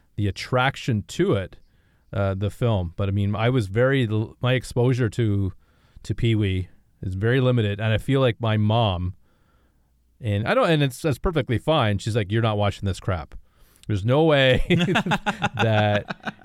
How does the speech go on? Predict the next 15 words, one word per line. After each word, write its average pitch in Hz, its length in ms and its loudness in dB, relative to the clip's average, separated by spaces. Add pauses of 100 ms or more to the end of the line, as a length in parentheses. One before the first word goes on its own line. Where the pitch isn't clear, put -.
(520)
I'm 113 180 0
gonna 120 220 2
expose 131 580 2
you 120 100 2
to 107 100 -2
this." 101 280 -2 (180)
And 139 120 2
I 151 60 4
just 165 160 -4
know 156 100 4
my 139 140 2
mom's 120 380 2
sense 117 340 0
of 104 120 -4
humor, 151 460 0